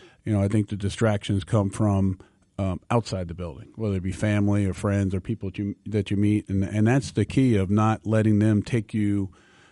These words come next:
to a place where you're gonna change, you know, how you prepare for that game or how you feel for that game.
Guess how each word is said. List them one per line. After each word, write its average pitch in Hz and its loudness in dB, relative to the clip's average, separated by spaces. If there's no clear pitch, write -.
to 117 2
a 98 0
place 107 -2
where 101 -2
you're 98 0
gonna 104 0
change, 104 0
you 110 -4
know, 98 2
how 107 0
you 101 2
prepare 98 0
for 98 -4
that 95 -2
game 110 2
or 95 0
how 101 -2
you 98 0
feel 107 -4
for 98 -10
that 92 -8
game. 110 0